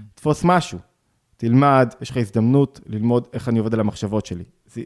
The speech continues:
זה ישפר אותך בצורה אדירה. תלמד רגע איך אני מתחבר לעצמי יותר. אוקיי, עכשיו אתה לא מחובר ואתה מבקר את... אתה יודע, אתה רואה כשמישהו לא מחובר, כשהוא מבקר את כולם בהיסטריה.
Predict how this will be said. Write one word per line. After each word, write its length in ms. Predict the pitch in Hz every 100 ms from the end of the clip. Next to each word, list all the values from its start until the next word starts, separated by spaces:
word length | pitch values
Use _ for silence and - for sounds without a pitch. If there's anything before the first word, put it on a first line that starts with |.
| -
זה 100 | 147
ישפר 460 | - - - 160
אותך 180 | 135 -
בצורה 400 | 135 - 143 143 -
אדירה. 460 | 139 131 131 131 101 - - - _
תלמד 420 | - 123 143 139 135
רגע 260 | 135 135 135
איך 160 | 127
אני 100 | 135
מתחבר 480 | 127 123 127 120 127
לעצמי 380 | 127 117 - 120
יותר. 280 | 110 104 90
אוקיי, 220 | 165 185 107
עכשיו 200 | - 175
אתה 100 | 175
לא 80 |
מחובר 480 | 180 131 135 139 139 127
ואתה 220 | 127 127
מבקר 560 | 127 117 117 - 180
את... 120 | 160 - - _
אתה 100 | 147
יודע, 140 | 156
אתה 120 | 127
רואה 120 | 131 160
כשמישהו 320 | 165 170 165
לא 60 |
מחובר, 460 | 160 131 127 175 202 - _ _
כשהוא 160 | 135
מבקר 340 | 127 113 160 143
את 80 | -
כולם 240 | 131 120
בהיסטריה. 460 | 117 - 127 101